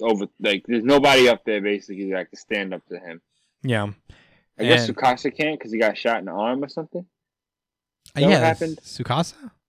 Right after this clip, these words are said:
Speaker 2: He's not there on the other
Speaker 1: Yeah.
Speaker 2: side, though, no?
Speaker 1: Oh, he's not. You're right.
Speaker 2: Yeah, it's pretty much all the weak
Speaker 1: You're
Speaker 2: characters
Speaker 1: right.
Speaker 2: that can't fight. Um,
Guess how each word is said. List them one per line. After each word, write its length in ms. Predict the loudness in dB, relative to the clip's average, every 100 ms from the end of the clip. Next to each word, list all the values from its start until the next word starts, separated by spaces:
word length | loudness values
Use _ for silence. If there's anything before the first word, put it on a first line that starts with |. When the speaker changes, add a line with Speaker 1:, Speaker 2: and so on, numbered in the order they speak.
| _ _ _ -20 -6
Speaker 2:
He's 140 | 0
not 160 | 0 2
there 180 | 4 4
on 100 | 4
the 100 | 2
other 100 | 2
Speaker 1:
Yeah. 40 |
Speaker 2:
side, 220 | 4 2 2
though, 120 | -6
no? 280 | -4 -6 -6 _ _
Speaker 1:
Oh, 260 | 0 0 0
he's 180 | -4 -2
not. 300 | -4 -4 -6
You're 300 | -2 0 2
right. 280 | 0 -2 -4
Speaker 2:
Yeah, 160 | 0 0
it's 140 | 0
pretty 260 | 2 4 6
much 160 | 6
all 80 | 6
the 80 | 6
weak 160 | 4 0
Speaker 1:
You're 160 | -2 0
Speaker 2:
characters 260 | 0 0 -4 -14
Speaker 1:
right. 60 | -14
Speaker 2:
that 120 | -12
can't 180 | -14 -16
fight. 280 | -14 -14 -16 _ _ _
Um, 400 | -14 -12 -14 -20